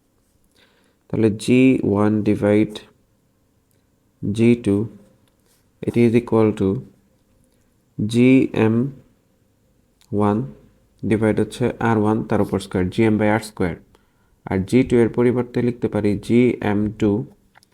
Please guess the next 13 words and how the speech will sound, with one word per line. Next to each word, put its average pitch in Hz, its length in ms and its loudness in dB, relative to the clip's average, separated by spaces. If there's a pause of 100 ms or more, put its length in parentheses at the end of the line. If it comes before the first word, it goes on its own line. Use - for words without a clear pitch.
(300)
উপরে 117 260 -2
হচ্ছে - 240 -4 (460)
আর 110 80 2 (100)
টু 104 80 0 (100)
স্কয়ার। - 200 -4 (120)
কত 127 140 0 (120)
উচ্চতায় 147 380 -2
উঠবে 123 220 -2 (100)
এটা 113 140 -2 (140)
জানার 113 320 0
জন্য 117 120 0 (100)
অবশ্যই 113 320 -4
আমাদের 107 240 0